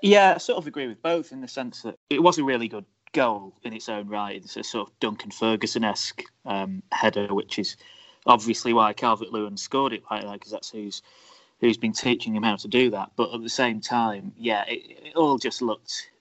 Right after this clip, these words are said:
bitty and disorganised, and it looked like a,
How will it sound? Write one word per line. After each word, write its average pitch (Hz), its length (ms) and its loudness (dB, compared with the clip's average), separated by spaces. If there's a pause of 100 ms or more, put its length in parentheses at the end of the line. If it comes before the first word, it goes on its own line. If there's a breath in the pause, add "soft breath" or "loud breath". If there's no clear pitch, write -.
(180)
bitty 113 540 2
and 95 200 -12
disorganised, 107 1000 -2
and 95 120 -10 (800 loud breath)
it 151 160 4
looked 175 340 6
like 127 300 2
a, 117 80 -10